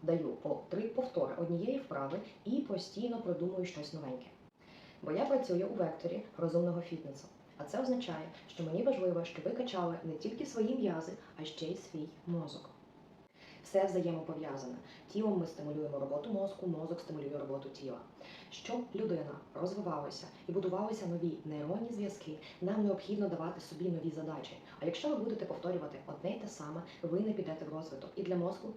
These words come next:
не буде нічого корисного. Спеціальні вправи на баланс, на координацію, де змінюються позиції, перекидуються різні приладдя. Це дуже корисно, бо ви виконуєте кожен раз нову задачу, а вона стимулює ваш мозок.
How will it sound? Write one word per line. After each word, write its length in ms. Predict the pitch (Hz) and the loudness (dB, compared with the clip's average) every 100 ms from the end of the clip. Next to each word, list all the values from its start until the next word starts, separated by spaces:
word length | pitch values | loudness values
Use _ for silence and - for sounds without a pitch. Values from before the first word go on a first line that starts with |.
| - | -2
не 140 | 170 | 2
буде 240 | 170 180 185 | 4 2 2
нічого 320 | 170 - 151 | -2 -2 -6
корисного. 440 | - 147 143 127 123 - - - - - - - - | -6 -6 -8 -12 -14 -18 -20 -20 -20 -18 -16 -16 -10
Спеціальні 500 | - 175 185 240 240 | -2 2 4 6 6
вправи 400 | - 170 156 143 - - | 4 0 -2 -2 -6 -8
на 180 | 147 175 | -2 0
баланс, 420 | 196 165 135 - - 139 | 2 0 -2 -8 -10 -6
на 160 | 147 170 | -6 -2
координацію, 680 | 180 180 175 156 147 - 127 - - | 0 2 2 0 -6 -10 -12 -12 -12
де 180 | - 160 | -2 0
змінюються 460 | 170 196 202 202 180 | 4 6 4 2 -2
позиції, 580 | 180 165 170 - - - - - | -2 2 0 0 -8 -10 -14 -6
перекидуються 680 | 143 160 202 208 202 - 196 | -4 -2 0 4 2 2 2
різні 340 | 185 190 185 180 | 2 0 -2 -2
приладдя. 560 | 175 185 175 156 135 - - - - | 2 6 4 2 -4 -10 -12 -16 -10
Це 80 | 156 - | -6 -4
дуже 220 | 156 147 | -4 -4
корисно, 440 | 147 147 185 208 202 - | -6 -4 -4 -4 -6 -2
бо 60 | |
ви 120 | 165 180 | 2 2
виконуєте 540 | 156 - 180 - - - - | 0 -2 0 -2 -4 -12 -6
кожен 320 | 170 202 202 | -2 0 0
раз 240 | 165 160 | 0 -4
нову 200 | 151 143 | -6 -4
задачу, 420 | 165 156 139 131 - - | -4 -2 -4 -8 -12 -12
а 100 | - | -8
вона 280 | 139 135 202 | -4 -2 -4
стимулює 600 | - 208 208 175 147 151 202 - 131 | -4 2 4 4 2 -4 -8 -10 -12
ваш 240 | 123 - | -10 -8
мозок. 300 | 135 123 - | -8 -10 -12